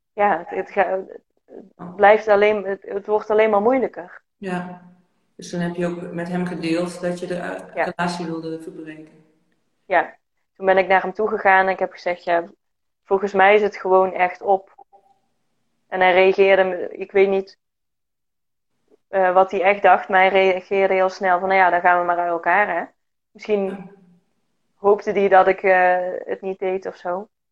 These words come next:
Speaker 2: Ja.
Speaker 1: Maar toen ging het allemaal heel snel. We zijn hartstikke goed uit elkaar gegaan. Hij woont nog steeds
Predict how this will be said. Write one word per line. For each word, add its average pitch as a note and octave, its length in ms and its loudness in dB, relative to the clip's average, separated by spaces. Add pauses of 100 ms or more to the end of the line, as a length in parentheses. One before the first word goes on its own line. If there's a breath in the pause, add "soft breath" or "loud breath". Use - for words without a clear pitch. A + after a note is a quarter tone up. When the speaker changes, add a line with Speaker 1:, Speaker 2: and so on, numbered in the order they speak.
(420)
Speaker 2:
Ja. F#3 460 -10
Speaker 1:
Maar G3 160 2
toen A#3 180 4
ging A#3+ 200 4
het A3 100 2
allemaal G#3+ 280 6
heel G#3 180 2
snel. G3+ 520 -2 (680)
We G3 120 -12
zijn G3+ 220 2
hartstikke F#3+ 400 -2
goed A3 140 0
uit F#3+ 140 6
elkaar G#3+ 320 4
gegaan. G3 440 -2
Hij F#3 160 -2
woont F#3+ 200 -2
nog F#3 160 -10
steeds G3 460 -8